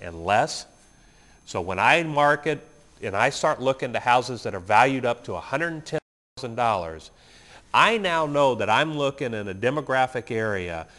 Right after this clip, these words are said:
that is, that, that has a high probability of somebody who's looking to buy. And remember,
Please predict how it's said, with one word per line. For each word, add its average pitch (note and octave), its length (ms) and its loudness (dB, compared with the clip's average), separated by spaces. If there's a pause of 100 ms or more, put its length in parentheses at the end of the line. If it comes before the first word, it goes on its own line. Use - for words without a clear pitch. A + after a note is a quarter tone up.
(560)
that G2 240 2
is, F#2+ 580 -2 (480)
that, G#2+ 280 0
that G#2 140 -2
has A#2 300 -2
a F2 80 -6
high D3+ 480 4
probability C#3 760 0
of G2 100 -6
somebody B2 260 -4
who's G#2+ 200 -8
looking B2 280 -4
to A2 120 -2
buy. F2+ 560 2 (600)
And G2 140 -6
remember, C3 560 2